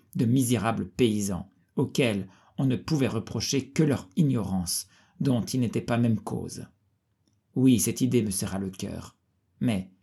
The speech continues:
ce qui m'indigna le plus, ce fut d'apprendre que notre imbécile de Valentin, engagé comme maréchal ferrant dans un régiment de Condé,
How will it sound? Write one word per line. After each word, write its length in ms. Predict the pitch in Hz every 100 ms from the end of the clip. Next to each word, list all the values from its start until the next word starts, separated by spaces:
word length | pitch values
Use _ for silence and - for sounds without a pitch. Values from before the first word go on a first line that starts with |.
| _ _
ce 200 | - 147
qui 240 | 123 135
m'indigna 480 | 120 113 110 113 110
le 140 | 104
plus, 400 | 92 135 131 - - _
ce 120 | -
fut 160 | 139 190
d'apprendre 480 | 113 - 139 110 -
que 160 | -
notre 320 | 110 92 - -
imbécile 480 | 156 127 - - 107
de 80 | 98
Valentin, 640 | 107 107 101 - 131 - _ 160
engagé 500 | 147 135 120 113 -
comme 180 | 85
maréchal 440 | 92 127 117 107 101
ferrant 420 | - 117 120 98 - - -
dans 200 | 123 107
un 140 | 101
régiment 520 | 92 131 113 127 123 101
de 100 | -
Condé, 540 | - 135 113 135